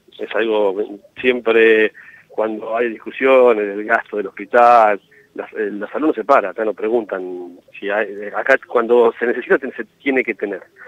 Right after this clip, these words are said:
Y lo mismo, eh, ocurre para tanto el personal médico, el no médico, eh, acá es un, es un conjunto de gente que se necesita para que todo funcione. Eh, desgraciadamente, no podemos llegar a un acuerdo con el gremio en ese tema,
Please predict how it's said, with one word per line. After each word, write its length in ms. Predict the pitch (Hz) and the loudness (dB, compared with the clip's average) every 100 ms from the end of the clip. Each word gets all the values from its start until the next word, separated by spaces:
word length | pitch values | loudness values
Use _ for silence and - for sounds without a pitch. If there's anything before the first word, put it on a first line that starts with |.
| - - - - - | -20 -20 -20 -20 -14
Y 480 | 127 123 120 120 113 | -4 -2 0 -2 -4
lo 140 | 117 | 0
mismo, 280 | 131 160 160 - 135 | 4 4 4 2 0
eh, 80 | |
ocurre 360 | 117 127 143 135 | 2 2 2 2
para 300 | 113 107 107 | 2 0 2
tanto 240 | 123 120 | 2 2
el 120 | 117 104 | 0 -2
personal 300 | 104 113 113 | -4 -2 2
médico, 640 | 143 156 156 151 156 135 | 4 4 2 4 4 4
el 140 | 110 | 2
no 100 | 107 | 0
médico, 680 | 123 135 135 123 120 113 107 | 4 4 2 2 2 2 0
eh, 300 | 104 104 101 | -2 -2 -4
acá 720 | 104 107 143 151 151 127 117 | -10 -6 2 4 6 6 2
es 180 | 120 - | -2 -6
un, 720 | 117 113 117 107 107 104 107 101 | -6 -4 -4 -6 -8 -10 -12 -14
es 120 | - | -8
un 100 | 120 | -6
conjunto 460 | 117 113 143 143 131 | -2 -2 -2 -2 -2
de 80 | |
gente 340 | 120 143 - 139 | -2 -4 -4 -6
que 80 | 117 | -4
se 100 | 113 | -6
necesita 360 | 101 143 170 | -6 -2 0
para 200 | 143 110 | 0 -2
que 120 | 101 | -4
todo 180 | 104 110 | -2 -2
funcione. 440 | 107 98 - 90 - _ _ - - - - - | -2 -8 -10 -18 -20 _ _ -20 -20 -20 -20 -14
Eh, 320 | - 110 110 107 | -4 0 2 2
desgraciadamente, 1500 | 113 117 151 147 165 170 160 143 135 123 117 117 110 107 98 101 | 0 0 4 4 4 4 4 6 6 6 6 4 4 2 -4 -4
no 120 | 120 | 0
podemos 260 | 127 131 | 2 2
llegar 160 | - 135 | 4 4
a 40 | |
un 40 | 131 | 4
acuerdo 340 | 120 139 131 | 4 4 4
con 120 | 113 | 2
el 80 | 117 | 2
gremio 240 | 120 127 117 | 2 4 2
en 60 | |
ese 120 | - | 0
tema, 320 | 110 123 127 | -2 2 2